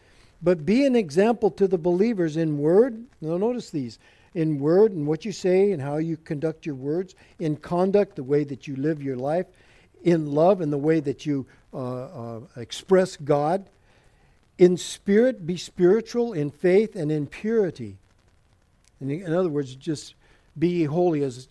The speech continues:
as I am holy," God says. This is holiness. We're talking about holiness. Now, under the extreme pressures of the beatings and the abuse and finally the cross, Jesus never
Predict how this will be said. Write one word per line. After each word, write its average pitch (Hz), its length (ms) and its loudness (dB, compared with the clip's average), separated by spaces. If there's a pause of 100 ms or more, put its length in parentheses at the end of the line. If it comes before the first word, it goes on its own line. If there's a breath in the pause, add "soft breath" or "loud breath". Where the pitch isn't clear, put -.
as 139 220 -10
I 160 140 -6
am 165 120 -6
holy," 117 280 -12
God 110 340 -14
says. 110 260 -18
This 175 200 -6
is 165 120 -12
holiness. 147 720 -8 (160)
We're 147 80 -18
talking 151 240 -14
about 117 220 -16 (240 soft breath)
holiness. 127 800 -10 (1120 soft breath)
Now, 180 180 4
under 269 180 4
the 220 160 2
extreme 240 520 -2
pressures 202 680 -4
of 151 160 -8
the 147 80 -6
beatings 208 840 -2
and 151 380 -2
the 135 180 -2 (300 loud breath)
abuse 170 640 2
and 143 160 -6
finally 160 320 -2
the 139 120 -6
cross, 180 600 -2 (600)
Jesus 175 640 -4
never 143 560 -8